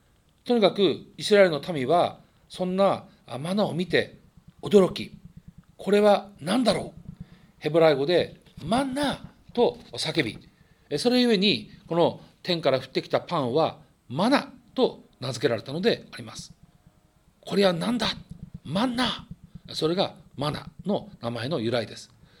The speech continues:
なお、パン屋さんの店名にマナという名前が意外に多いのは、ここから来ているようであります。余談ですが、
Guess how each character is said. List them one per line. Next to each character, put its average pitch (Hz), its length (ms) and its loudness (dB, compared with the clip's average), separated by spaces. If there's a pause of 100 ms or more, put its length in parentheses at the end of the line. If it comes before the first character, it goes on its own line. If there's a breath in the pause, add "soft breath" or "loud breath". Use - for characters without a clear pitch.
(280 soft breath)
な 202 140 2
お、 147 120 2
パ 220 160 0
ン 214 40 4
屋 202 120 2
さ 185 100 -2
ん 135 60 -2
の 120 80 -4
店 139 200 -4
名 135 160 0
に 170 300 -4 (260 loud breath)
マ 180 220 0
ナ 220 140 2
と 131 100 -8
い 123 80 -4
う 117 80 -4
名 123 100 -4
前 135 220 -2
が 123 80 -2
意 151 80 -4
外 202 160 4
に 196 80 0
多 190 120 4
い 156 40 -2
の 110 120 -6
は、 143 260 -4 (280 soft breath)
こ - 140 -12
こ 143 120 -12
か - 120 0
ら 220 100 4
来 - 80 -6
て 135 120 0
い 113 40 -2
る 117 60 -6
よ 107 80 -6
う - 20 -14
で 165 80 0
あ 147 60 2
り - 80 -10
ま - 100 -20
す。 - 160 -20 (1160 soft breath)
余 156 140 0
談 180 140 4
で 165 80 2
す 175 100 -6
が、 175 300 0